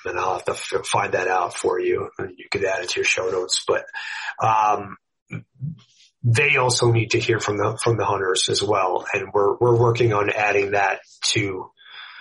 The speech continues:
to the system so that, uh, they're also getting your howl. But,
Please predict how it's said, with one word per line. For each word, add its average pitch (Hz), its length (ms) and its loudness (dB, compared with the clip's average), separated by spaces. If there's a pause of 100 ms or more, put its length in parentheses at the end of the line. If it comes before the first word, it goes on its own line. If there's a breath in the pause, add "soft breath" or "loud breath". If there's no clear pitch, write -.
(840 loud breath)
to 139 100 4
the 117 100 4
system 113 540 2
so 107 240 2
that, 101 180 0 (100)
uh, 95 340 0 (120)
they're 104 320 4
also 95 380 2
getting 95 280 0
your 92 180 2
howl. 92 380 0 (520 loud breath)
But, 110 240 2